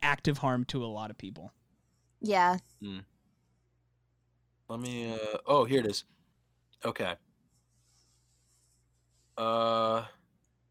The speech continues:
Speaker 3: she just keeps quote tweeting people and saying, "How i-, how is this racist?"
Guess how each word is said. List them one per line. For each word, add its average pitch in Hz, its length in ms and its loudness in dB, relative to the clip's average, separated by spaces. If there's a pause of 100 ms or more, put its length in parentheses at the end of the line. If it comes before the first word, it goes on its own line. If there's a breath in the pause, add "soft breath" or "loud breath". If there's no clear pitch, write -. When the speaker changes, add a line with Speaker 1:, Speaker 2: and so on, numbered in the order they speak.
(420)
Speaker 3:
she 180 200 0
just 233 260 4
keeps 226 260 4
quote 156 300 4
tweeting 135 300 0
people 117 360 -4
and 107 100 -8
saying, 113 320 -6
"How 151 360 4
i-, 139 180 -2
how 160 280 4
is 151 120 2
this 123 160 0
racist?" 117 600 -4